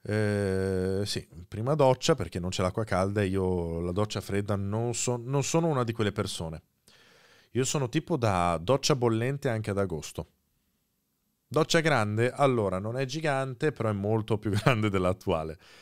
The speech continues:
che è sessantacinque per sessantacinque. Di là abbiamo uno per ottanta, se non ricordo male.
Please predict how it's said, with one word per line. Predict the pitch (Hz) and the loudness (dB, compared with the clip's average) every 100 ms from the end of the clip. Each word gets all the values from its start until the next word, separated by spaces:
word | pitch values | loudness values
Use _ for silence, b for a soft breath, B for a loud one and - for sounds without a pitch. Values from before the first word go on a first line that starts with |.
| B B | B B
che | - 135 | 0 2
è | |
sessantacinque | - - 160 196 - 92 95 | 2 2 0 0 -2 -4 -4
per | 95 | -6
sessantacinque. | - 90 92 95 - 82 71 92 | -4 -4 -4 -4 -4 -6 -6 -4
Di | 98 | 2
là | 135 | 4
abbiamo | 156 135 127 135 | 4 4 4 4
uno | 131 127 156 180 196 196 208 214 220 214 b b b b b b | 4 4 4 4 4 4 4 4 0 -4 b b b b b b
per | - 131 | 2 4
ottanta, | 127 - 82 78 76 92 82 _ _ | 2 0 -6 -6 -4 -4 -6 _ _
se | - 95 | -6 -2
non | 92 | -2
ricordo | 90 87 85 | -2 -4 -4
male. | 82 73 78 | -4 -4 -6